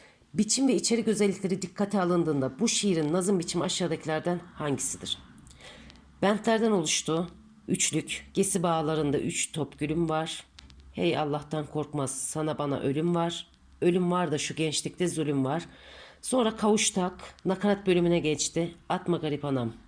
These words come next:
şu dağların ardına. Kimseler yanmasın, anam yansın derdime. Türkü zaten. Bu parçada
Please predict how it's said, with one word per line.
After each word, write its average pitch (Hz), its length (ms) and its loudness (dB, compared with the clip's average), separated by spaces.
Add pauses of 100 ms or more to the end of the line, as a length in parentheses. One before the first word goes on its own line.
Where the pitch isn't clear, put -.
(220)
şu - 220 -6
dağların 143 420 0
ardına. 160 520 -2 (280)
Kimseler 160 440 0
yanmasın, 143 600 0
anam 151 320 -2
yansın 131 520 -2
derdime. 135 480 -2 (400)
Türkü - 260 -4
zaten. 127 500 -6 (1800)
Bu 269 180 0
parçada 165 540 -2